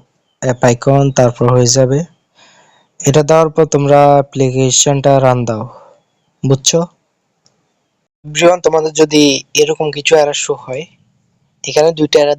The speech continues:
দেখতেছো, এই দুইটা যদি শো হয়, তোমরা simply চলে আসবে হলো লাইভ, এ, লাইভ চ্যাটে, এই ইউজার প্যানেলে, লাইভ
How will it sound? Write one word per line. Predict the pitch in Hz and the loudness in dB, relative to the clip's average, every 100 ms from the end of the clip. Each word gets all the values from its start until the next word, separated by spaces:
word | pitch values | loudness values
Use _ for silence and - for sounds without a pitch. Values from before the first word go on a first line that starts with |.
| 151 | -4
দেখতেছো, | - 160 190 156 120 - | -6 -4 0 0 -2 -8
এই | 143 | -8
দুইটা | 143 156 160 | -4 -4 -4
যদি | 170 170 | -4 -2
শো | 165 143 | -2 2
হয়, | 147 196 _ _ _ _ _ - | 2 0 _ _ _ _ _ -2
তোমরা | 151 151 165 | 0 0 0
simply | 170 165 160 160 180 220 - | -2 0 0 0 -4 -8 -4
চলে | 156 156 | 0 0
আসবে | 139 151 | 0 0
হলো | 165 165 151 | 2 2 2
লাইভ, | 143 - - - 143 | -2 -6 -20 -4 0
এ, | 139 135 131 | 2 0 0
লাইভ | 143 _ | -2 _
চ্যাটে, | - 156 175 202 233 _ _ _ _ _ _ _ _ _ _ _ | -6 -4 -4 -6 -8 _ _ _ _ _ _ _ _ _ _ _
এই | - | 0
ইউজার | 147 143 156 | 2 4 2
প্যানেলে, | 151 147 135 143 | 0 -2 -2 -6
লাইভ | 151 139 | -2 -2